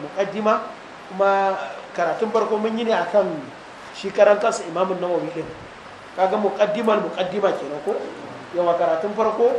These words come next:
mun yi akan Imam Nawawi da kuma littafinsa. To karatu na biyu da na uku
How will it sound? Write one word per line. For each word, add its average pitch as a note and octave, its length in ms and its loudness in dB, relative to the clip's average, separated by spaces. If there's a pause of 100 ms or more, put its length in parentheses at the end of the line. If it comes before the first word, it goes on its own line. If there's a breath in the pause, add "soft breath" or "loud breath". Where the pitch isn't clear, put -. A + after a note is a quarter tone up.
(260)
mun G#3 160 0
yi A#3 40 2
akan G#3 280 4
Imam G3+ 240 4 (100)
Nawawi G3+ 300 2
da F3+ 80 4
kuma A3 360 2 (320)
littafinsa. F3+ 600 2 (300)
To F3 100 -2
karatu F3+ 400 2
na A#3 120 4
biyu B3 280 -4
da G3 100 6
na G#3+ 140 4
uku A#3+ 320 0